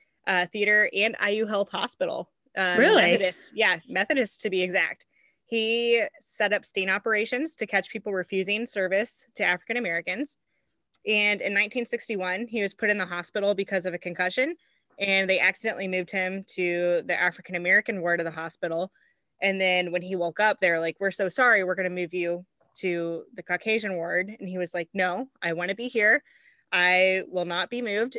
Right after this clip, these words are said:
Speaker 1: And he helped make the beds in that ward, emptied the bedpans,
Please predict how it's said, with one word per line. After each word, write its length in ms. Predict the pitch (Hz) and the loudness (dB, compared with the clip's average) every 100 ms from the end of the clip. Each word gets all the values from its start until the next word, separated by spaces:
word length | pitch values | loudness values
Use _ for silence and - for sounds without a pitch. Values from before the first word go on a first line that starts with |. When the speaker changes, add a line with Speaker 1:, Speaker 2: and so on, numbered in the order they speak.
| - | -8
Speaker 1:
And 400 | 190 190 185 185 | -2 0 2 0
he 160 | 180 190 | -4 -4
helped 360 | 185 180 - | -4 -6 -6
make 200 | 185 180 | -6 -4
the 80 | 185 | -4
beds 500 | 180 175 208 226 - | 0 2 0 -2 -8
in 100 | 214 | -4
that 200 | 220 214 | 0 0
ward, 360 | 208 214 214 214 180 | 0 2 4 2 -4
emptied 260 | 185 208 | -6 -4
the 80 | 170 | -4
bedpans, 760 | - 165 165 202 202 220 233 | -2 -4 -4 -4 -2 -4 -8